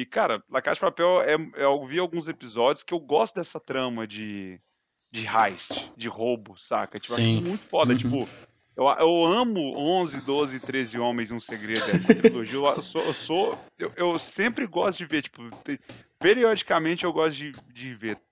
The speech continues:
Speaker 1: E falando isso, tá até na hora de rever, porque acho que a última vez que eu vi faz uns três anos. E, cara, eu adoro esse tipo de filme de heist, ah, sei lá, ah, eu tô lembrando os nomes só em inglês, Italian Job, o, a refilmagem que teve com Mark Wahlberg, Charlize Theron.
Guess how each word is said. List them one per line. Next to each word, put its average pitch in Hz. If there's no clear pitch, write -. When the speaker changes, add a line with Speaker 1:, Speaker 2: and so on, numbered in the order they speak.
Speaker 1:
E 131
falando 156
isso, -
tá -
até 160
na 208
hora 196
de 208
rever, 139
porque 117
acho 135
que -
a -
última 151
vez 147
que -
eu 147
vi 135
faz 170
uns 170
três 156
anos. 110
E, 135
cara, 190
eu 147
adoro 156
esse -
tipo 131
de 113
filme 123
de 110
heist, 117
ah, 110
sei 131
lá, 123
ah, 101
eu 110
tô 123
lembrando 131
os 123
nomes 131
só 135
em 151
inglês, 117
Italian 127
Job, 113
o, 113
a 107
refilmagem 113
que 123
teve 113
com 123
Mark 117
Wahlberg, 113
Charlize 117
Theron. 113